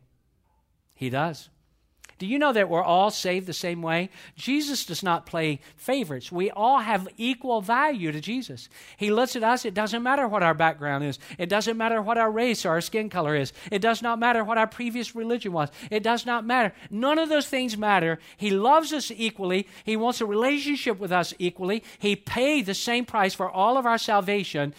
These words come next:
And go back to that verse, guys, if you will, for just a moment. And it says, look at this last part, "And it's available to everyone who believes, no matter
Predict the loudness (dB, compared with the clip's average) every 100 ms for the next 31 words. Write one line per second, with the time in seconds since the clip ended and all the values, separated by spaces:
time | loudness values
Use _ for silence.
0 | -16 -6 -2 -2 -2 0 2 0 -2 -4
1 | -2 -4 0 0 0 -4 -6 0 0 0
2 | -6 -6 -6 -4 -2 0 -2 -6 -12 -20
3 | _ -4 -2 -2 -2 -2 0 2 2 2
4 | -2 -8 -8 -6 -2 0 0 0 0 2
5 | 0 -4 _ -20 _ -6 -6 -2 0 2
6 | 0 -4 -2 -2 -2 -4 -4 -4 -4 -2
7 | -2 -4 -10 -20 -6 -2 0 0 2 4
8 | 2 2 0 -2